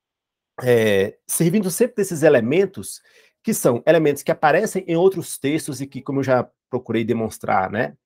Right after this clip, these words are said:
são expedientes narrativos que servem justamente para santificar o santo, ou para sacralizar o santo. É, do ponto de vista estritamente narrativo, se a gente deixa de lado, né, a validade histórica, concreta dessas narrativas,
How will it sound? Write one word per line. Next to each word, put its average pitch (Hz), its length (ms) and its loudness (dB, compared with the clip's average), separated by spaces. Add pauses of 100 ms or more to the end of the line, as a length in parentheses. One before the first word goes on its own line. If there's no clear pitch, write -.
(140)
são 139 640 2
expedientes 160 840 0
narrativos 113 760 -4 (280)
que 180 100 -4
servem 180 360 4
justamente 170 640 -2
para 156 340 4
santificar 190 640 0
o - 60 -2
santo, - 540 -2
ou 101 80 -14
para 123 180 2
sacralizar 147 960 0 (240)
o 120 40 -12
santo. - 500 -4 (840)
É, 117 180 2
do 208 160 4
ponto 202 200 4
de 156 80 0
vista 165 200 -2
estritamente 180 540 -2
narrativo, 139 440 0
se 120 100 -8
a - 20 -4
gente 143 160 -4
deixa 160 240 0
de 143 140 2
lado, 117 480 6
né, 117 200 -2
a 123 80 -4
validade 113 420 0
histórica, 117 680 0 (280)
concreta 123 720 0 (380)
dessas 117 240 -4
narrativas, 113 720 -4